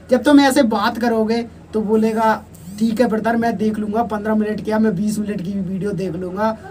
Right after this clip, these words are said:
और brother skip नहीं करना है, pen copy लेके बैठना है, लिखना है, वीडियो देखने के बाद मुझे तुरंत call करना है, एक ही seat है मेरे पास।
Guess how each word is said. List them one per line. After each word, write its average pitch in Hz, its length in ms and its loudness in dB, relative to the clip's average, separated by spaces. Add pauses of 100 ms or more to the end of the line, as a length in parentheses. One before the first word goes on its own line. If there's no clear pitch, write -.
(160)
और 262 200 4
brother 233 420 2
skip 254 320 0
नहीं 247 240 2
करना 262 380 0
है, 269 240 0 (500)
pen 247 260 2
copy 247 300 0
लेके 226 300 4
बैठना 247 400 4
है, 262 140 2
लिखना 233 440 4
है, 247 360 0 (400)
वीडियो 226 240 2
देखने 240 380 2
के 254 100 0
बाद 254 200 6
मुझे 240 240 4
तुरंत 240 340 0
call 202 240 -4
करना 226 360 2
है, 262 100 2
एक 233 220 2
ही 240 80 0
seat 214 280 0
है 254 80 2
मेरे 254 200 6
पास। 208 320 -2